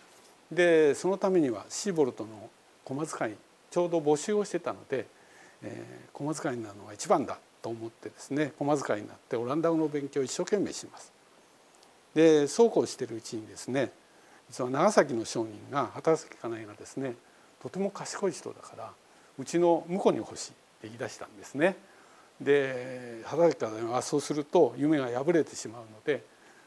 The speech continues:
これはたまらないっていうことで逃げ出しちゃうんですね。長崎を出奔します。出奔っていうのはですね、大きな罪になるんですね。で、それで、えー、初めに大阪に行き、オランダ語を教えるんですが、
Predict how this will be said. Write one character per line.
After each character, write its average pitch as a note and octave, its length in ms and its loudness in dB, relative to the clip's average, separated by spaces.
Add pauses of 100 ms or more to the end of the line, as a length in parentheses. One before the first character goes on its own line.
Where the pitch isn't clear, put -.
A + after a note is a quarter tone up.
(160)
こ - 80 -10
れ C#3+ 60 0
は D#3+ 140 2
た D3+ 100 0
ま C#3+ 80 0
ら C#3+ 140 2
な C3 100 -2
い A#2+ 60 -8
っ - 20 -14
て - 220 -18
い - 20 -18
う - 40 -18 (140)
こ - 80 -18
と - 120 -16
で A2 120 -14 (140)
逃 C#3+ 80 0
げ F3+ 80 2
出 A3 140 6
し - 80 -8
ち F#2 80 -6
ゃ - 20 -6
う - 100 -14
ん F#2+ 60 -20
で - 60 -18
す - 100 -14
ね。 F3+ 200 0 (540)
長 D3 200 0
崎 C3 260 -6
を G#2+ 60 -10
出 - 260 -10
奔 G3 140 2
し D3 160 -2
ま C3 100 -4
す。 - 180 -16 (440)
出 - 200 -10
奔 G#3+ 160 2
っ - 20 -10
て G3 100 2
い - 20 6
う C#3+ 40 2
の A#2+ 60 0
は A#2 60 -4
で G#2 120 -14
す - 120 -16
ね、 A#2+ 120 -6
大 E3+ 120 2
き - 80 -8
な A#2 120 -6
罪 F#3+ 160 -2
に B2 140 0
な A2 100 -12
る - 80 -16
ん - 100 -20
で - 80 -20
す - 100 -14
ね。 F#3+ 240 2 (720)
で、 F3+ 280 8
そ E3+ 140 2
れ F3 100 4
で、 E3 460 4
え A#2+ 380 -10
ー、 - 40 -18
初 C3 220 -6
め C#3+ 120 0
に D#3 280 0 (140)
大 D#3 80 2
阪 C3+ 320 -4
に B2+ 140 -8
行 A#2 60 -14
き、 - 160 -10
オ A#2+ 120 -6
ラ D3+ 80 -4
ン D3+ 60 -2
ダ D3+ 100 0
語 D3 120 -6 (260)
を B2+ 240 -2
教 F3 160 2
え - 20 2
る D#3 100 0
ん A#2 100 -4
で G#2+ 100 -14
す - 120 -14
が、 C3 200 -4